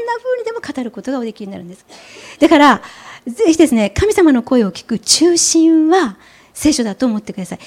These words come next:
いろんな方法がありますけれども、中心は聖書です。で、二つ目に、じゃあ、聖書の中で一番神様の声を正確に聞いていたのは誰かというと、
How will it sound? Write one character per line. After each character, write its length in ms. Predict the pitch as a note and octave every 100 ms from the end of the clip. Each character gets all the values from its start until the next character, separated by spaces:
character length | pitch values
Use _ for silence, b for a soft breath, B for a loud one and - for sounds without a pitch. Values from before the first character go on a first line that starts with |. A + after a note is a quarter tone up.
| B C#4+
い 20 |
ろ 140 | G4+
ん 80 | G4
な 100 | G4
方 140 | F#4 F4
法 140 | F4+
が 100 | E4+
あ 40 |
り 80 | E4+
ま 140 | E4+ F4+
す 80 |
け 100 | -
れ 60 | D4
ど 80 | C#4
も、 260 | E4 C#4 - B B
中 220 | - A#3+
心 300 | - A3 G#3
は 200 | B3+ A3+ B B
聖 200 | - G#3
書 100 | F3
で 100 | F3+
す。 140 | - _ b b b
で、 340 | C#4+ A3 - - _ _ _ _ _ _ _ _ _ _ _ _ _ _ _ _ _ _ _ _ _ _ _ b b b
二 220 | - F4
つ 100 | E4+
目 100 | D#4
に、 180 | A#3+ F3 _ _ _ _ _ _ _ _ _ B B B
じ 80 | -
ゃ 20 |
あ、 40 |
聖 160 | - F#4+ B4+
書 140 | -
の 80 | E4+
中 220 | C4 B3
で 80 | G3
一 340 | G#3 C#4+ - A#4
番 100 | - C5+ D5
神 220 | - A#4+
様 180 | G#4 F4+
の 100 | D4+
声 180 | D4 C4
を 60 | G#3
正 280 | - C4 D4+
確 260 | D#4 D#4
に 120 | D4
聞 180 | C#4 C#4+
い 40 | C4+
て 160 | C#4+
い 40 | C4+
た 140 | B3+
の 60 | A#3
は 80 |
誰 180 | G#3 G#3+
か 140 | G#3 F#3+
と 100 | G3
い 80 |
う 60 | F#3+
と、 260 | - A3